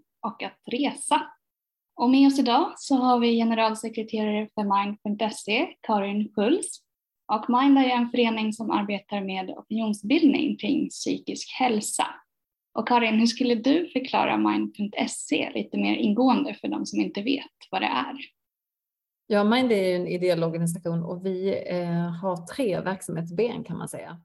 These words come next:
Speaker 2: Dels så erbjuder vi medmänskligt stöd genom våra stödlinjer. Vi tar emot över hundratusen samtal per år. Vi sprider kunskap om psykisk hälsa och vi driver då påverkansarbete, som du nämnde.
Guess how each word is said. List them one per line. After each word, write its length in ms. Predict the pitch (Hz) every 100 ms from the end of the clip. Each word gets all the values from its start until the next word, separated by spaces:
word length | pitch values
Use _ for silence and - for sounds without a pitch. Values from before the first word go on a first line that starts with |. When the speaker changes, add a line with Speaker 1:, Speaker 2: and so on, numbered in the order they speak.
| _ _ _
Speaker 2:
Dels 300 | 170 240 269
så 80 | -
erbjuder 460 | 185 190 175 170 165
vi 120 | 165
medmänskligt 720 | 165 160 165 156 165 165 165
stöd 320 | - 175 226 294
genom 200 | 247 214
våra 140 | 202 185
stödlinjer. 800 | - 190 190 175 165 196 277 220
Vi 120 | 170
tar 100 | 185
emot 260 | 180 170 170
över 220 | 175 165
hundratusen 760 | 165 233 185 165 165 165 165 165
samtal 680 | 170 175 170 160 - 165 165 - _ _ _ -
per 180 | 165 147
år. 300 | 190 - - _ _ _ _ 170
Vi 160 | 175
sprider 320 | 180 185 180
kunskap 640 | 180 220 170 170 - 240 -
om 140 | 226
psykisk 460 | 226 214 214 208 -
hälsa 460 | 214 214 - -
och 320 | - 196 - 185
vi 300 | 180 165 151
driver 340 | - 165 156 165
då 100 | -
påverkansarbete, 960 | - 156 151 147 165 165 220 226 -
som 180 | 170 170
du 100 | -
nämnde. 300 | - 170